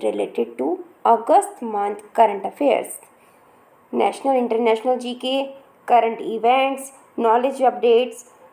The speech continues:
और करंट अफेयर्स के लिए चैनल को सब्सक्राइब करें। ये चैनल आपके आने वाले सभी कॉम्पिटिटिव एग्जाम्स को ध्यान में रखते हुए बनाया गया है। So, सभी वीडियोज़ आपके लिए हेल्पफुल होंगी।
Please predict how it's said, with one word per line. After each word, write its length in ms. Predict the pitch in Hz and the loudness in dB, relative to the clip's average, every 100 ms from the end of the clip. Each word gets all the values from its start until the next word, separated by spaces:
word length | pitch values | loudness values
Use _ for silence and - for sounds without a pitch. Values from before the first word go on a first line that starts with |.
| - | 2
और 440 | 220 220 214 - - | 6 6 2 -4 0
करंट 260 | 269 285 | 2 4
अफेयर्स 400 | 277 269 220 214 | 2 2 -2 -2
के 200 | - 226 | -4 -4
लिए 300 | 196 185 180 | -4 -4 -6
चैनल 380 | 226 - 202 202 | -6 -4 -4 -4
को 160 | - 226 | -8 -8
सब्सक्राइब 640 | 202 - - 214 220 220 | -8 -10 2 4 4 2
करें। 420 | 277 254 277 311 - - - _ _ _ _ _ _ _ _ _ _ 254 | -2 -2 -2 -8 -12 -20 -20 _ _ _ _ _ _ _ _ _ _ -4
ये 160 | 285 | 0
चैनल 460 | 359 269 214 214 - | 2 2 2 0 2
आपके 760 | 226 196 - - 208 208 - 202 | 2 2 -2 -6 -4 -4 -2 0
आने 240 | 262 294 | 0 0
वाले 240 | 233 208 208 | -2 -2 -4
सभी 360 | 220 214 262 | -8 -8 -8
कॉम्पिटिटिव 680 | - 196 196 208 202 311 349 | -6 -6 -6 -8 -8 -6 -2
एग्जाम्स 440 | 339 - 208 208 - | -2 0 0 -2 -4
को 120 | 220 | -6
ध्यान 320 | 220 - 226 | -6 -6 -2
में 200 | 339 349 | 0 0
रखते 200 | 339 294 | -2 -4
हुए 140 | 294 | -2
बनाया 380 | 247 226 202 196 | 2 2 2 0
गया 220 | 190 180 | -2 -4
है। 240 | 190 - - - - - - - | -4 -8 -14 -20 -20 -20 -8 2
So, 320 | 285 320 - - - - | 4 4 -2 -14 -20 -20
सभी 400 | - 277 269 359 | -4 0 2 0
वीडियोज़ 500 | 285 220 196 202 - | -4 -4 -4 -4 0
आपके 340 | - - - 220 | -2 -2 -6 -6
लिए 240 | 247 302 - | -6 -10 -4
हेल्पफुल 400 | 233 240 - 226 | -4 -4 -10 -10
होंगी। 440 | 202 185 - - | -10 -12 -14 -20